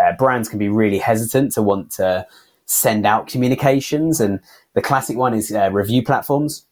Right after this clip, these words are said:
So they're quite hesitant to get a review platform and let customers leave reviews, 'cause you think, "Oh, your customers are gonna go, 'Oh no, these guys were rubbish,' and everyone's gonna badmouth you." And then eventually you can, we convince the brand to do it, they do it, and actually it's just full of fruit.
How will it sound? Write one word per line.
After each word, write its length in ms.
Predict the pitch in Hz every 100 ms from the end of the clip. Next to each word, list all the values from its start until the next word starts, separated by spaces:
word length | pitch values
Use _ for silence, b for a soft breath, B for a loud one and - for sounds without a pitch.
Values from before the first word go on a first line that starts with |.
| -
So 160 | -
they're 140 | 110 101
quite 260 | - 110
hesitant 380 | 117 113 110 120
to 60 | 120
get 140 | 95
a 40 |
review 320 | 95 92 107 107
platform 380 | 120 - 123 120
and 80 |
let 120 | 101 -
customers 420 | 113 - 98 95
leave 260 | 104 104
reviews, 580 | 107 95 104 110 147 - B B B B
'cause 200 | - 110
you 80 | 110
think, 320 | - 127 120 131
"Oh, 80 |
your 140 | 127 110
customers 480 | - 131 - 120 110
are 40 |
gonna 200 | 117 110
go, 280 | 117 113 110
'Oh 260 | 143 143 143
no, 340 | 139 135 135
these 180 | 131 123
guys 240 | 131 127
were 80 | 120
rubbish,' 540 | 120 120 123 120 -
and 220 | 104 95 95
everyone's 240 | 110 110
gonna 180 | 107 101
badmouth 560 | 110 110 107 95 87
you." 220 | 82 78 78 B B B B
And 100 | 120
then 80 | 113
eventually 380 | 110 151 139 120
you 60 | 107
can, 160 | 110 113
we 100 | 110
convince 380 | 110 131 113
the 80 | -
brand 300 | 107 104 95
to 60 | -
do 160 | 90 90
it, 240 | 90 90
they 120 | 98
do 220 | 95 123 107
it, 220 | 90 82
and 100 | 101
actually 280 | 95 - 92
it's 180 | 90 -
just 340 | 101 - -
full 200 | 131 110
of 100 | 87
fruit. 540 | - - 107 85 -